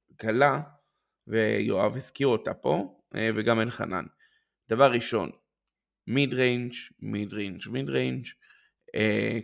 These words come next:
אלח-, אלחנן הזכיר את זה, אה, טנריפה היא קבוצה שמהמרת על המיד ריינג', ולהפועל במקרה יש שלושה קלעי מיד ריינג' מצוינים, אפילו ארבעה,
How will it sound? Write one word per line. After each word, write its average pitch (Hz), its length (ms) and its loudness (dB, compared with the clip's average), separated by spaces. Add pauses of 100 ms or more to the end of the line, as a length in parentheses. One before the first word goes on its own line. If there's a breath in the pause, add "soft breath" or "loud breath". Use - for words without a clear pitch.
(280)
אלח-, 113 360 -4 (140)
אלחנן 104 440 0
הזכיר 131 320 0
את 123 100 -2
זה, 107 420 -2 (140)
אה, 98 420 -6 (160)
טנריפה 107 400 -2
היא 104 60 -4
קבוצה 107 300 -8
שמהמרת 104 640 -4
על 123 100 0
המיד 123 240 -2
ריינג', 143 380 -2 (1080)
ולהפועל 117 420 6
במקרה 147 440 0
יש 143 380 0 (320)
שלושה 117 460 0
קלעי 131 280 2
מיד 120 200 -2
ריינג' 113 360 0
מצוינים, 120 560 -2
אפילו 123 280 -2
ארבעה, 101 360 0